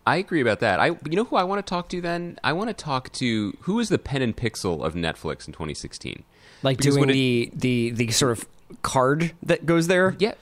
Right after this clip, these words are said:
Speaker 1: Who, who does the album covers? Because
Speaker 2: Yeah.
Speaker 1: suddenly that becomes hugely important.
Speaker 2: Yeah.
Speaker 1: And Stranger Things,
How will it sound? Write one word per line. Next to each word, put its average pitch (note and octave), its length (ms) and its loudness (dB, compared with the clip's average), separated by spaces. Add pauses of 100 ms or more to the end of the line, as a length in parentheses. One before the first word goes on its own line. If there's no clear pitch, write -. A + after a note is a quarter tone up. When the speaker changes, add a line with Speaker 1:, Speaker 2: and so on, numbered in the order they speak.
(120)
Speaker 1:
Who, D3 140 0
who F3+ 220 -2
does F3+ 180 4
the D#3+ 120 4
album A#3+ 260 2
covers? - 520 -4
Because B2 360 2
Speaker 2:
Yeah. B2 120 4
Speaker 1:
suddenly E3+ 420 4
that G#2+ 180 4
becomes A2+ 340 0
hugely C3 460 0
important. E3+ 540 0 (320)
Speaker 2:
Yeah. D#3 140 4
Speaker 1:
And A2+ 120 4
Stranger C#3+ 380 2
Things, D3+ 560 0